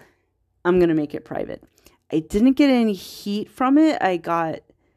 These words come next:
sadness. Like, I, I hurt at least three people's feelings. And I was like, "You know what? I don't wanna do that." So I made the video private. <sighs> That means you can't, nobody can see it. So, um, because I made the video private, um,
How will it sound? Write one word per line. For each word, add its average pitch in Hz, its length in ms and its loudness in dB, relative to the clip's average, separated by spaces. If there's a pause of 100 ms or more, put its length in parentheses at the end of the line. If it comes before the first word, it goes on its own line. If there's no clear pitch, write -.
(140)
sadness. 147 760 0
Like, - 180 -4
I, 151 260 -2
I 180 80 -4
hurt - 400 -4 (220)
at 175 120 -2
least 190 280 -6
three 160 200 0
people's - 400 -10
feelings. 101 380 -10
And 180 100 0
I 170 40 2
was 160 100 -4
like, 165 220 -6
"You 277 80 0
know 294 160 4
what? 269 380 0
I 175 80 0
don't 165 100 -2
wanna 139 200 -4
do - 120 -14
that." - 140 -16 (1400)
So 240 240 6
I 175 100 6
made 233 200 2
the 247 60 -2
video 233 220 2
private. 170 520 -6 (280)
<sighs> - 260 -16
That 214 200 6
means 208 220 0
you 170 60 -6
can't, - 180 -10
nobody 165 320 -2
can 151 160 -8
see - 140 -10
it. - 160 -10
So, 226 280 4
um, 175 560 0 (360)
because 294 440 0
I 392 80 4
made 311 180 4
the 233 80 -4
video 185 260 -6
private, 156 680 -4
um, 156 480 -2